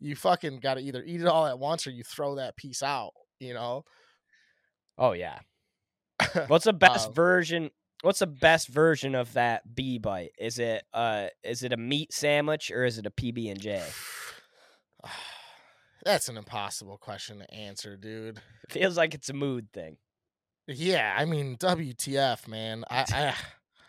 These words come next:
Speaker 2: <laughs>
Speaker 1: that's the craziest question I think I've ever been asked.
Speaker 2: 'Cause that bite that he's got going there with the mustard and the meat looks
Speaker 1: Just like,
Speaker 2: phenomenal.
Speaker 1: yeah, I mean, I don't even know what that is. It's,
Speaker 2: I don't
Speaker 1: it
Speaker 2: know
Speaker 1: could
Speaker 2: what
Speaker 1: be
Speaker 2: it is
Speaker 1: some sort
Speaker 2: either.
Speaker 1: of prosciutto.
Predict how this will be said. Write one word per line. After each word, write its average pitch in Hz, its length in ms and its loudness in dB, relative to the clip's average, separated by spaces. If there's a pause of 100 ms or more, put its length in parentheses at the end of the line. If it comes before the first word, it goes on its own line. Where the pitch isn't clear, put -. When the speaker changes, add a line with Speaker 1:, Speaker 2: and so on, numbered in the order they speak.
(180)
Speaker 2:
<laughs> - 60 -20 (720)
Speaker 1:
that's 143 220 -4
the 139 120 -4
craziest 147 640 -6
question 143 300 -6
I 127 60 -6
think 131 160 -12
I've 127 60 -4
ever 123 220 -8
been 113 160 -10
asked. 110 380 -10 (500)
Speaker 2:
'Cause 131 220 2
that 220 280 10
bite 214 300 6
that 147 180 2
he's 202 180 -4
got 143 280 2
going 123 280 0
there 120 220 -2
with 117 160 -4
the 110 60 -12
mustard 165 540 0
and 127 180 -2
the 113 40 -6
meat 156 360 -2 (800)
looks 214 180 0
Speaker 1:
Just - 100 -8
like, 143 80 2
Speaker 2:
phenomenal. 127 420 4 (300)
Speaker 1:
yeah, 156 500 4
I 139 60 -4
mean, 147 260 -6
I 147 80 0
don't 226 100 4
even 175 160 -2
know 180 100 4
what 156 200 0
that 123 200 -6
is. 190 460 -4
It's, - 360 -10
Speaker 2:
I 139 120 2
don't 185 140 6
Speaker 1:
it - 40 4
Speaker 2:
know 170 60 8
Speaker 1:
could - 20 8
Speaker 2:
what 151 120 8
Speaker 1:
be 147 60 2
Speaker 2:
it 147 60 4
is 156 160 6
Speaker 1:
some 139 100 -4
sort 160 140 4
Speaker 2:
either. 139 160 2
Speaker 1:
of 131 60 -6 (140)
prosciutto. 165 420 -2